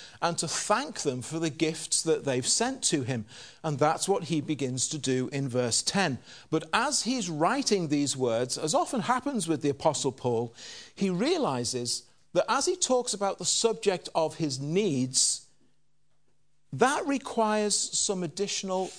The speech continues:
explanation and comment. And so in the next three verses, he, he pauses at the end of verse ten and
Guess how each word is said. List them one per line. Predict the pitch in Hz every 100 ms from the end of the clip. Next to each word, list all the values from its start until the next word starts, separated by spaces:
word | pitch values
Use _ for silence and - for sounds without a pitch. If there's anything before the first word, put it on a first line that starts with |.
| - -
explanation | 165 - - 170 165 151 147 - 151 - -
and | 139 135 -
comment. | - - 175 147 98 - - _ _ _ _ _ _ _ _ _ _ _ _ _ _ _ _ -
And | 170
so | 208 196
in | 190
the | 185
next | 220 - - -
three | 185 180 165
verses, | 139 151 143 - 123 113 - -
he, | 165 - -
he | - 190
pauses | - - 220 277 339 214 156
at | 151 139
the | 156
end | 139 131
of | 120
verse | 120 117 -
ten | - 127 113 123 - _ _ _ _ _ _ _
and | 165